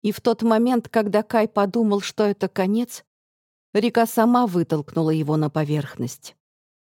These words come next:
Дракон из последних сил повернулся на спину, высунул лицо на поверхность, жадно вдохнул и тут же снова оказался в толще воды.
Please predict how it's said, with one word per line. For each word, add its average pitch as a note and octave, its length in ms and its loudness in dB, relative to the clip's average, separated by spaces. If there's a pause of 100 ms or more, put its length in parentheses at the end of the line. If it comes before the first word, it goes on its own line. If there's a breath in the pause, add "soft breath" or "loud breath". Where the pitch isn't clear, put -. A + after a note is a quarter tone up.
(960)
Дракон A#3+ 540 0
из C#4 140 -2
последних B3+ 580 0
сил C#4+ 300 -2
повернулся A3+ 680 0
на G3+ 180 2
спину, B3+ 420 -4 (360)
высунул B3+ 640 -2
лицо A#3+ 380 -2
на A#3+ 120 0
поверхность, B3+ 760 -4
жадно G#3+ 480 -2
вдохнул G3 560 -4 (500)
и G#3+ 80 -2
тут G#3 240 -4
же F3 140 -4
снова A#3+ 380 -4
оказался F3 580 -4
в - 80 -20
толще D3 420 -6
воды. D3 400 -8